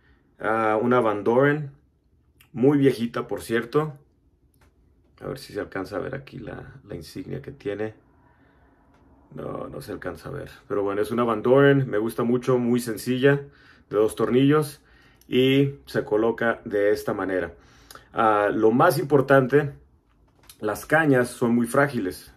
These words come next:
ah, es lo que las permite que vibre con el aire y así creamos sonido, pero es muy importante no, no tocar la, la punta demasiado para no dañarlas. Yo estoy utilizando todavía una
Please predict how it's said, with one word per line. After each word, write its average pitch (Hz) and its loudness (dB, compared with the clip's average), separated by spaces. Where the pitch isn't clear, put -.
ah, 90 -6
es 107 -4
lo 110 -2
que 113 -4
las 107 -4
permite 110 -4
que 95 -2
vibre 120 2
con 107 -4
el 104 -2
aire 127 2
y 101 -6
así 98 -6
creamos 101 -4
sonido, 131 0
pero 139 6
es 117 0
muy 131 4
importante 113 -4
no, 117 -2
no 113 -4
tocar 113 -4
la, 101 -4
la - -10
punta 127 0
demasiado 123 0
para 98 -4
no 101 -2
dañarlas. 95 -6
Yo - -2
estoy 151 -2
utilizando 131 2
todavía 127 2
una 120 0